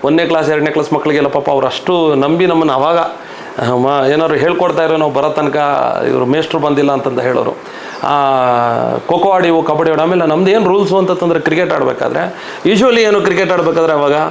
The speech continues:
ಈ, ಈ ಬ್ಯಾಟ್ಸ್ಮನ್ ಇಲ್ಲಿಂದ ಒಂದು ರನ್ ನೋಡಿದ್ರೆ ಆ ಕಡೆ ಬ್ಯಾಟ್ಸ್ಮನ್ ಬಂದು ಈ ಕಡೆ ಆಡಬೇಕು, ನಾವು ಆ ಕಡೆ ಹೋಗ್ಬೇಕು. ಹ್ಞೂ, ಅದು ಹಂಗಿರಲಿಲ್ಲ. ನಮ್ಮ ರೂಲ್ಸ್ ಹೆಂಗಿತ್ತು ಅಂದರೆ ಹೊಡೆದ್ಬಿಟ್ಟು ಓಡೋದ್ರು ಪುನಃ ನಾನೇ ಬಂದು ಬ್ಯಾಟಿಂಗ್ ಆಡ್ಬೇಕು ಇಲ್ಲಿ, ನಾನು ಔಟ್ ಆಗೋ ತನಕ. ಆ, ಆಮೇಲೆ ಇನ್ನೊಂದೇನು ಅಂತಂತಂದ್ರೆ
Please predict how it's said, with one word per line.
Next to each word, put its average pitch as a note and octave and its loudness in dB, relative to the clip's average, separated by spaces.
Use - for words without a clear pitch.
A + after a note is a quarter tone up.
ಈ, D#3+ 4
ಈ F3 2
ಬ್ಯಾಟ್ಸ್ಮನ್ F3 2
ಇಲ್ಲಿಂದ F#3 2
ಒಂದು E3+ 2
ರನ್ E3 2
ನೋಡಿದ್ರೆ F#3 2
ಆ D#3+ 0
ಕಡೆ F#3+ 0
ಬ್ಯಾಟ್ಸ್ಮನ್ E3+ 0
ಬಂದು G3 0
ಈ D#3+ 2
ಕಡೆ F3+ -2
ಆಡಬೇಕು, E3 0
ನಾವು E3+ 0
ಆ D3 0
ಕಡೆ D3+ -2
ಹೋಗ್ಬೇಕು. C3+ 0
ಹ್ಞೂ, C3 -2
ಅದು D#3+ 0
ಹಂಗಿರಲಿಲ್ಲ. E3+ 2
ನಮ್ಮ C#3 0
ರೂಲ್ಸ್ F3+ 0
ಹೆಂಗಿತ್ತು E3 0
ಅಂದರೆ D3 0
ಹೊಡೆದ್ಬಿಟ್ಟು F#3+ 2
ಓಡೋದ್ರು A3+ 2
ಪುನಃ B3 0
ನಾನೇ A3+ 0
ಬಂದು A#3 0
ಬ್ಯಾಟಿಂಗ್ G#3 2
ಆಡ್ಬೇಕು F#3 0
ಇಲ್ಲಿ, F3 -2
ನಾನು F3 0
ಔಟ್ F#3 0
ಆಗೋ F3 0
ತನಕ. C#3+ -4
ಆ, F3 2
ಆಮೇಲೆ G#3 2
ಇನ್ನೊಂದೇನು A3 0
ಅಂತಂತಂದ್ರೆ G3+ 0